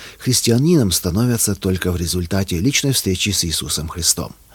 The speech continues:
Не после крещения, не вследствие порядочности или социальной активности. Христианином человек становится только в результате личной встречи с Христом.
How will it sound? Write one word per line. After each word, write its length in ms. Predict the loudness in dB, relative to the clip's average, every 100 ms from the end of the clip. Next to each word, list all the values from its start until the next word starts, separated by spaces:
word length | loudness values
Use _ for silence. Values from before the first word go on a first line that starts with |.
| -16 -14 0
Не 120 | 2
после 360 | 4 2 2 2
крещения, 480 | 2 2 2 2 2
не 120 | 2
вследствие 500 | 4 4 4 4 2
порядочности 800 | 2 4 4 2 2 2 2 0
или 280 | 2 2 4
социальной 640 | 2 0 0 2 2 2
активности. 720 | 0 2 4 4 2 -2 -6 -12 -20 -18 -18
Христианином 600 | -6 -4 0 0 2 2 2
человек 320 | 2 2 0
становится 500 | 0 2 2 2 -2
только 540 | -2 4 4 4 2
в 40 | 2
результате 580 | 2 0 2 0 2 2
личной 340 | 2 2 0
встречи 420 | -2 -2 -4 -2
с 120 | -2 -4
Христом. 500 | -2 -2 -2 -8